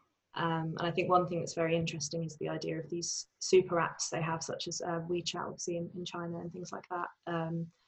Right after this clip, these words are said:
which are kind of being mimicked over here in the U K, um, with companies such as Revolut, for example, and just bringing all those services together under one roof. And I think there's some, but they also have a lot of challenges in terms of, um,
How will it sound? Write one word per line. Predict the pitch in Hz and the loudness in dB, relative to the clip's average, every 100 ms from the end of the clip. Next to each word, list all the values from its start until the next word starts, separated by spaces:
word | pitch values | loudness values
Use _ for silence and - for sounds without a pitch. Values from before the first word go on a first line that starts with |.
| _ _ | _ _
which | - - | 0 2
are | 185 | 2
kind | - 180 | 6 6
of | 175 | 8
being | 170 170 | 6 6
mimicked | 170 165 - | 6 4 4
over | 170 165 | 4 2
here | 156 165 | 2 2
in | 165 | 2
the | 165 165 | 0 0
U | 165 - | -2 -2
K, | 165 160 160 - | -2 -2 -6 -8
um, | 165 160 160 160 180 | -4 -2 -2 -2 -2
with | 165 165 - _ _ | -4 -4 -14 _ _
companies | 185 175 170 175 - | 0 0 0 -2 0
such | 180 175 | -2 0
as | |
Revolut, | 165 175 170 170 165 | 2 2 4 2 0
for | - | -4
example, | 170 170 175 175 160 165 - - - - | -6 -4 -4 -2 -2 -2 -4 -10 -4 2
and | 180 | 2
just | 175 - | 2 2
bringing | 196 185 180 | 4 4 4
all | 175 | 4
those | 170 170 | 2 2
services | 175 170 165 - | 2 2 0 -4
together | - 180 175 170 | -4 -4 -2 -2
under | 170 170 | -2 -2
one | 170 170 | 0 0
roof. | 175 170 - _ _ 180 | 0 0 -4 _ _ -8
And | 175 | -6
I | |
think | 151 175 170 - _ _ _ _ - | -4 -2 -4 -8 _ _ _ _ -2
there's | 175 - | 0 6
some, | 196 175 170 165 - | 8 8 6 2 6
but | 214 | 8
they | 247 | 10
also | 277 254 | 8 4
have | 202 | 6
a | |
lot | 185 175 | 6 6
of | |
challenges | - 214 175 165 156 | 6 4 4 2 -2
in | 170 165 | -2 -2
terms | 160 165 175 | -2 -4 -6
of, | - | -4
um, | 170 165 165 | -2 0 -4